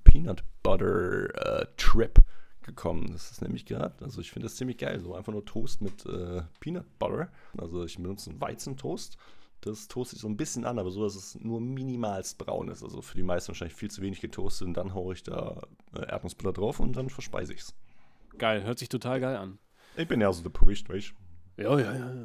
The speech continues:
Speaker 2: Ich, ich sag dir mal, was mein Top drei ist. Es
Speaker 1: Ja,
Speaker 2: ist
Speaker 1: geil.
Speaker 2: Ingwer.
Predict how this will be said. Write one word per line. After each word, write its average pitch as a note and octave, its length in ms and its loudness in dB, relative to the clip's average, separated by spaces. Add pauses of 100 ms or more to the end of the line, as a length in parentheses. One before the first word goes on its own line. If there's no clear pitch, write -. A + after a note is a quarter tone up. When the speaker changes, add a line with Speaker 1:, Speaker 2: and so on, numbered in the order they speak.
(120)
Speaker 2:
Ich, - 200 -20
ich C3+ 100 -14
sag F3+ 120 -10
dir - 120 -8
mal, E3 360 -8
was C3 160 -14
mein C#3 180 -8
Top A2+ 220 -10
drei G2+ 240 -14
ist. A#2+ 140 -16
Es A#2 160 -16
Speaker 1:
Ja, D3+ 80 -12
Speaker 2:
ist E2+ 320 -10
Speaker 1:
geil. - 100 -6
Speaker 2:
Ingwer. D3+ 460 -4